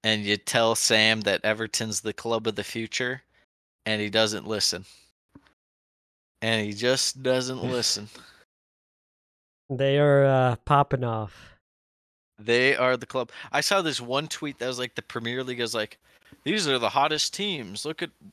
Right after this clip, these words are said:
Speaker 1: Bournemouth are officially the hottest team." And they didn't have Everton in there. And it was, like, five games played, and Everton, I looked it up 'cause they have twelve points in five games, and that would have put them as, like, the second hottest team. I'm like,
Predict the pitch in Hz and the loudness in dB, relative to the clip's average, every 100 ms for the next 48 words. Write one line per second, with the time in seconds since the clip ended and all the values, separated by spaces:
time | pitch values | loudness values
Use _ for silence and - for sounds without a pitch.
0 | - 123 156 156 110 104 113 113 147 - | -12 -4 -2 0 -2 -2 -4 -4 -4 -4
1 | 135 120 117 127 127 - 151 123 - - | -4 -2 0 0 -2 -6 -8 -12 -16 -16
2 | - 135 143 185 202 180 - - 147 160 | -4 -2 0 -2 -2 -2 -4 -2 0 0
3 | - - 104 95 95 95 95 117 _ _ | -4 -4 -6 -8 -10 -10 -12 -14 _ _
4 | _ _ _ _ - 131 139 143 123 135 | _ _ _ _ -2 0 2 2 2 2
5 | 127 143 135 139 139 - - 120 123 147 | 2 2 2 0 0 -6 -4 0 0 -2
6 | 131 - 117 110 104 107 120 131 127 127 | -8 -6 -6 -6 -6 -6 -6 -4 -2 -2
7 | 131 - 131 - 113 123 120 - 120 120 | -2 -2 -2 -2 -4 -4 -6 -2 -2 -2
8 | 123 117 127 113 - 107 107 107 95 113 | -4 -6 -6 -6 -2 0 -2 -4 -8 -6
9 | 117 117 113 - _ _ _ _ 110 113 | -8 -8 -10 -14 _ _ _ _ 0 2
10 | - 110 107 107 104 101 104 - 107 120 | 0 0 -2 -2 -4 -4 -4 -2 -2 -2
11 | 104 104 101 - 113 117 107 101 | -2 -2 -2 -4 -6 -6 -6 -8